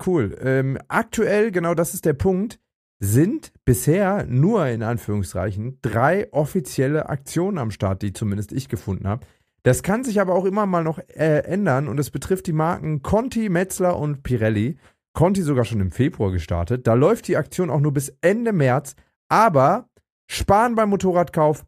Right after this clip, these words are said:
kannst du also bei diesen drei folgenden Herstellern, Continental, Metzler, Pirelli und alle drei bieten noch bis Ende März, teilweise sogar bis Ende Mai sehe ich hier, dreißig Euro Kostenrückerstattung an beim Kauf eines Satzes von ausgewählten Reifen.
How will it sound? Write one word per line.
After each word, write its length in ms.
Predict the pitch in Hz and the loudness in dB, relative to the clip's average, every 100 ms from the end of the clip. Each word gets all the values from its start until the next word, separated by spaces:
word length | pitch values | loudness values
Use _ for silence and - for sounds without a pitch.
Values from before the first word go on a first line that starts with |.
| _ | _
kannst 320 | - 151 156 - | 0 0 0 -4
du 80 | |
also 500 | - 117 117 113 120 - | 0 2 2 0 -2 0
bei 120 | 104 | 0
diesen 260 | 110 123 120 | 0 0 0
drei 200 | 107 104 | 0 0
folgenden 340 | 104 95 95 | 0 0 0
Herstellern, 480 | 117 - 120 110 110 | 0 0 0 0 0
Continental, 720 | 180 208 196 185 170 151 147 | 0 0 -2 -2 2 2 0
Metzler, 380 | 123 139 135 135 | 0 -2 2 0
Pirelli 460 | 127 123 110 113 120 | 0 -2 0 0 -2
und 280 | - 110 - - | -2 -4 -4 0
alle 300 | 180 226 233 | 2 4 2
drei 480 | - 117 117 147 160 _ _ _ | 2 2 4 2 -2 _ _ _
bieten 600 | 101 202 254 - 131 165 - | 2 2 2 0 -2 -2 -2
noch 340 | 117 139 180 - | 2 2 2 -2
bis 320 | 117 120 - | 0 0 -2
Ende 280 | - 208 214 | -4 -2 0
März, 360 | 165 175 185 | 2 0 -2
teilweise 320 | - 104 107 98 | 0 0 2 0
sogar 160 | 92 | 0
bis 140 | 87 - | -2 -2
Ende 300 | 123 151 151 | -2 0 2
Mai 240 | 104 120 | 2 2
sehe 220 | 92 92 | 0 -2
ich 80 | 92 | -4
hier, 280 | - 104 135 - _ _ - | -2 -2 -2 -8 _ _ 0
dreißig 720 | 135 151 226 247 240 - - | 2 4 4 2 -4 -4 2
Euro 380 | 156 175 156 165 | 4 4 2 0
Kostenrückerstattung 1300 | - 175 - - 151 127 147 - 101 - 95 98 92 | 2 2 2 -2 -2 0 0 0 -2 0 -2 -2 -2
an 260 | 87 107 - | -2 -4 -2
beim 360 | 120 127 165 170 - | 2 2 2 -4 -4
Kauf 360 | 123 123 135 | 0 2 0
eines 320 | - 110 110 113 | -2 -2 -2 0
Satzes 440 | 120 - 135 127 | -2 0 -4 -2
von 160 | 110 104 | -4 -2
ausgewählten 720 | 107 127 - 101 101 - 98 | -2 -2 -2 0 0 -2 -4
Reifen. 540 | 92 95 117 98 110 | -2 0 0 -2 -4